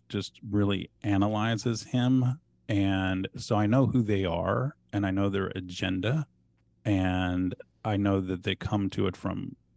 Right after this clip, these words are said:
but Annabelle Wallis is somebody who is known for, "How can I move ahead?" I mean, Annabelle Wallis was gonna be a Tom Cruise girlfriend.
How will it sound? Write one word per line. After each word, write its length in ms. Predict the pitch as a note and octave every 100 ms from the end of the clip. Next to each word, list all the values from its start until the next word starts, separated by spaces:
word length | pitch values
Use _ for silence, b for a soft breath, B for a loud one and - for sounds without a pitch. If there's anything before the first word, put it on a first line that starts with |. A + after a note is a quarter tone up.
| _
but 160 | A#2 A2+
Annabelle 340 | C#3 D#3 C3
Wallis 460 | A2+ G#2+ G#2+ G2+ -
is 100 | A2
somebody 400 | - G#2+ G2+ G2+
who 160 | G2 F#2+
is 140 | F#2
known 460 | F#2 G2 G2+ G2 F#2+
for, 500 | G#2 F#2+ D#2+ - -
"How 420 | - - A2 A2 G#2+
can 180 | - G2+
I 380 | G2 F#2 F#2+ F#2+ - -
move 200 | G2+ F#2
ahead?" 160 | G2+
I 60 | G2
mean, 160 | G#2+ A2
Annabelle 320 | B2+ C#3 B2
Wallis 420 | G2+ G2+ A#2 -
was 120 | G#2
gonna 240 | - G#2 F#2+
be 160 | G2+
a 120 | - -
Tom 340 | - G#2+ G2+
Cruise 280 | - G2+ G2+
girlfriend. 540 | - E3 A#2 - -